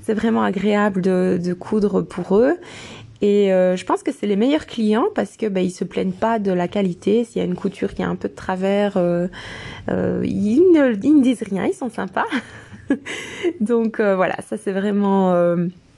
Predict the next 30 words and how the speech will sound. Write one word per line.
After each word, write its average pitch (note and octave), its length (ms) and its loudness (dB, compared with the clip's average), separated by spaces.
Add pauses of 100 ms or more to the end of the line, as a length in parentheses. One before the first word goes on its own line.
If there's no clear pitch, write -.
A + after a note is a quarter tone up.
(480)
vraiment G#3 280 -2
chouette G#3+ 460 -2
et, F#3+ 280 2
euh, F3+ 260 2
je F3+ 80 -4
trouve - 160 -14
que G3+ 160 -10
c'est F#3+ 100 -6
fort B3 220 -4
valorisant G3+ 520 0
en G3 60 -4
fait G3+ 160 -6
de F#3 140 -6
coudre F#3+ 420 -4
pour - 200 -10
ses G3 200 -4
enfants. G3 360 -2 (840)
Donc, G3+ 420 0
euh, F#3+ 300 2
voilà G#3+ 180 2
un G#3+ 80 2
petit G#3 200 -6
peu, A3 160 -4
euh, F#3+ 680 2
sur - 240 -6
quoi A3+ 140 0
j'ai G3+ 160 0
enchaîné. F#3 640 0 (720)
Et, A#3+ 480 4
euh, G3+ 320 0